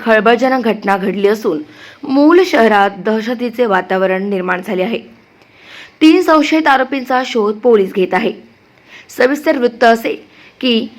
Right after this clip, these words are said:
चंद्रपूर जिल्ह्यातील मूल शहरामध्ये अठ्ठावीस वर्षीय ऋतिक अनिल शेंडे नामक युवक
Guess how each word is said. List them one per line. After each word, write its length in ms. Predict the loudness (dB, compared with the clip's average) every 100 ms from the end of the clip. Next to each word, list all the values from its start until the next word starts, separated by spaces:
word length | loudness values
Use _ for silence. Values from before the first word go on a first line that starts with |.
| _ 0
चंद्रपूर 460 | 0 2 0 2 2
जिल्ह्यातील 640 | 2 0 -2 -4 -4 -4
मूल 320 | -4 -4 -4 -2
शहरामध्ये 680 | -4 -2 -2 -2 -4 -6 -6 -4
अठ्ठावीस 540 | -4 -2 -2 -2 -2
वर्षीय 460 | -4 -2 0 2 0
ऋतिक 460 | -2 -2 -2 -2 -2
अनिल 260 | -2 -2 -4
शेंडे 420 | -4 -2 0 0
नामक 300 | 0 -2 -4 -6
युवक 320 | -4 0